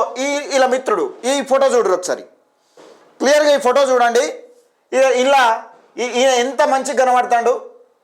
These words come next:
ఈయనకు బీసీ ఉద్యమానికి సంబంధం ఉంది ఏమన్నా? తెలంగాణ రాష్ట్రంలో బి-, మెజారిటీ ఒక మందకృష్ణ మాదిగ, ఒక ప్రొఫెసర్ కాసీరం, కాసిం, వీళ్ళందరూ కలిసి మీ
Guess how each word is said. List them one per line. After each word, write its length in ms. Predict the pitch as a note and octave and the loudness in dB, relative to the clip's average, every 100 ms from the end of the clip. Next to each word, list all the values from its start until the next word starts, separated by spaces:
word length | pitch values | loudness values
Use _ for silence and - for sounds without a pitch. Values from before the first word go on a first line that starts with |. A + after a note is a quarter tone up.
| - | -6
ఈయనకు 340 | G#3+ D4 D4 C#4+ A3+ | -2 0 2 0 -2
బీసీ 240 | C#4+ D4+ C#4+ | -2 0 0
ఉద్యమానికి 360 | A#3+ B3+ B3 A#3+ | 2 0 0 -2
సంబంధం 280 | A3 A#3 A3 G#3+ | -2 0 0 0
ఉంది 120 | G3 | -2
ఏమన్నా? 200 | F#3 C4 - _ _ _ _ _ _ _ - | -2 -6 -12 _ _ _ _ _ _ _ 0
తెలంగాణ 360 | A3 D4 D4+ D4 C4 | 2 2 2 2 2
రాష్ట్రంలో 380 | C4 C4+ C4 G3 G3+ | 0 0 0 0 0
బి-, 160 | B3+ G3+ G3+ | -6 -2 0
మెజారిటీ 380 | C#4+ D4+ D#4 B3+ - _ _ - - | 2 2 2 -4 -8 _ _ -6 -2
ఒక 80 | A#3 | 0
మందకృష్ణ 420 | G#3 C4 C#4+ C#4+ C4+ A#3 | 0 0 0 -2 0 0
మాదిగ, 240 | B3+ G#3+ D#3+ | 2 0 0
ఒక 100 | - B3 - - | 0 -2 -4 -6
ప్రొఫెసర్ 380 | G#3 A#3+ C4+ C#4 A3+ | -2 0 0 0 0
కాసీరం, 380 | B3 C4 F#3+ - - _ F#3+ | 0 -2 -4 -6 -18 _ 0
కాసిం, 320 | B3 B3+ D#3 - _ _ _ _ _ - | 0 -2 -8 -12 _ _ _ _ _ -2
వీళ్ళందరూ 420 | A#3+ A3+ C4+ D4+ C#4+ | 2 2 2 2 2
కలిసి 240 | C4+ A3+ | 0 -4
మీ 60 | C#4 | -4